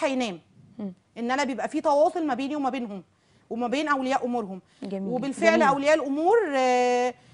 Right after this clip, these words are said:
Speaker 1: يعني عن كلامهم وعن، آه، ان هم قالوا ان فعلا هم عملوا اسره،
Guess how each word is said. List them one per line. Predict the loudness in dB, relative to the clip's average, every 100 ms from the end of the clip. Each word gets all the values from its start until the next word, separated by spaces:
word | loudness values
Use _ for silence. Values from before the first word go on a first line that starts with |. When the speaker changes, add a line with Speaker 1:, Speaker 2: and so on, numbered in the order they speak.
| -10
Speaker 1:
يعني | 0 0 0 0
عن | 0 0 -4 -8 -12 _ _ _ _ _ _ -20 -4
كلامهم | 4 4 4 2 0
وعن، | 0 0 -2 -6
آه، | -6 -6
ان | -4
هم | -4 0
قالوا | 2 4 2 0
ان | -2 -2
فعلا | 0 2
هم | 0 -2 -2 0 0 -2 _ _ -2
عملوا | 2 4 4 4 2 -2 -2
اسره، | -2 4 4 4